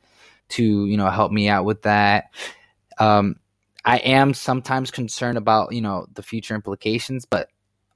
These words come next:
I don't really think about that 'cause they say once you start thinking about health, you,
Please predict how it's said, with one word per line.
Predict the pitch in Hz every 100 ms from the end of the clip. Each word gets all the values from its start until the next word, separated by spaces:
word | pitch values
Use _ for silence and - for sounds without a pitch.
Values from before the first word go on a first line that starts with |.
| -
I | 120
don't | 120
really | 120 113
think | 113
about | 117 123 120
that | 127 120 -
'cause | 123 110 95 -
they | - 113
say | - 117 110
once | 107 117 -
you |
start | 117 131 107
thinking | - 110 - 110 107
about | 101 - 85 -
health, | 110 107 123 - - _ _ _ _ _ _ _ _ _ _
you, | 110 113 110 104